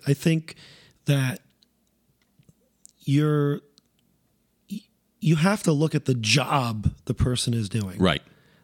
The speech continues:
Speaker 1: Um, or that has done in, and yes,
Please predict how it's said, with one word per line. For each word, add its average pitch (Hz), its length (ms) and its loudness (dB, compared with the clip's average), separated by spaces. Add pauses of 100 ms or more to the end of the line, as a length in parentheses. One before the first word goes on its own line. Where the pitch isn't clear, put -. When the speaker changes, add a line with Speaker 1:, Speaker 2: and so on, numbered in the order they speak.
(300)
Speaker 1:
Um, 110 420 -2
or 131 200 0
that 127 240 -2
has 143 280 0
done 131 460 0
in, 120 480 -2 (1500)
and 131 440 0 (1700)
yes, 160 540 0